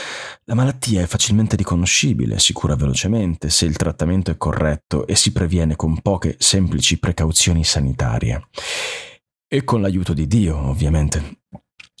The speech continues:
Come puoi immaginare, i bambini poveri sono guardati dall'occhio che non dorme mai. Quella miseria li ha sempre accompagnati.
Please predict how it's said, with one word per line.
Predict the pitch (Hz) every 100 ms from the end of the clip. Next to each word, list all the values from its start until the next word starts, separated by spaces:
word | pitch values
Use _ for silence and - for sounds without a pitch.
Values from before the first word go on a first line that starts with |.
| - -
Come | 143 156
puoi | 180
immaginare, | 160 143 135 107 98 101
i | 120 131
bambini | 123 131 131
poveri | 156 135 117
sono | 101 104 101
guardati | 104 98 110 113
dall'occhio | 101 92 104 104 98
che | 87
non | 87
dorme | 85 87 87
mai. | 78 67 69 - - - - -
Quella | - 55
miseria | 71 78 90 95 76
li | 69
ha | 71
sempre | - 90 85
accompagnati. | 82 82 76 73 69 69 - 65